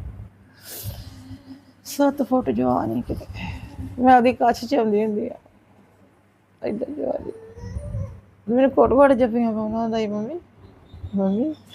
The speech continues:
ਮੰਮੀ" ਕਰਦਾ। ਕੱਲ੍ਹ ਦਾ ਮੈਨੂੰ ਕਿਸੇ ਨੇ ਨਹੀਂ ਕਿਹਾ ਮੰਮੀ।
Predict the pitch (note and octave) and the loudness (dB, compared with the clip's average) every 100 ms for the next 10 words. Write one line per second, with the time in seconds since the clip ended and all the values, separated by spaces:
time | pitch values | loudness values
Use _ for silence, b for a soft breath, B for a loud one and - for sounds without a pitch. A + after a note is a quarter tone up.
0 | B B B - C4 C4+ - D4+ D4 D4 | B B B -8 -2 0 2 4 4 4
1 | C4 D4+ C#4 D4 C#4+ C#4+ C#4 C4+ C#4 C#4+ | 6 6 8 6 4 2 4 4 2 -2
2 | C#4 D4+ C#4+ C4+ C#4 D4 | -4 -4 -4 -4 -8 -14